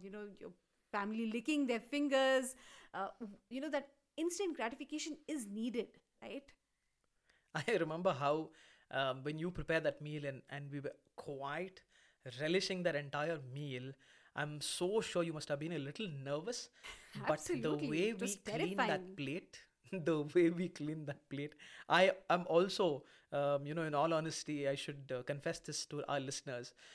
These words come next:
Speaker 2: A lot of times when I enjoy the food, I go on a wow spring.
Speaker 1: Yeah.
Speaker 2: You know, it's the prolonged, uh, loop of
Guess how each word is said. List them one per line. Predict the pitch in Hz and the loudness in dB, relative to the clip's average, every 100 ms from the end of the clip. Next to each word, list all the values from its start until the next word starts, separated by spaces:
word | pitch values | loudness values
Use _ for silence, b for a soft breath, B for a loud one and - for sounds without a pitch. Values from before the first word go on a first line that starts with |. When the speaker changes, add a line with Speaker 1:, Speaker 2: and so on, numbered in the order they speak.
| B 147 | B 4
Speaker 2:
A | |
lot | 151 | 6
of | 185 | 6
times | 185 170 156 | 2 -2 -2
when | |
I | 151 - | -4 -4
enjoy | 147 143 151 | -4 0 2
the | 170 151 | 0 -2
food, | - 156 151 139 - B B B | -6 -4 -2 -4 -10 B B B
I | 135 165 208 - - 139 | 2 4 2 -4 -14 -4
go | 170 208 220 | 0 2 2
on | 160 165 160 - | 0 -2 -4 0
a | 147 165 202 196 _ b - | 2 4 2 -2 _ b -8
wow | 143 151 165 175 180 175 | 0 2 4 6 4 2
spring. | 170 - 143 120 _ _ _ _ _ | 0 -2 -4 -6 _ _ _ _ _
Speaker 1:
Yeah. | 202 202 185 180 | -10 -10 -10 -10
Speaker 2:
You | 120 | -8
know, | 135 | -4
it's | 147 143 _ - - 135 - | -6 -8 _ -20 -18 -14 -2
the | 165 151 147 | 2 2 -2
prolonged, | - 156 151 170 202 190 185 165 - - 135 | -4 -2 2 4 4 2 -2 -6 -8 -12 -6
uh, | 131 123 123 - 139 139 | -4 -4 -8 -14 -10 -4
loop | 165 208 233 - | 2 4 2 0
of | 151 | -2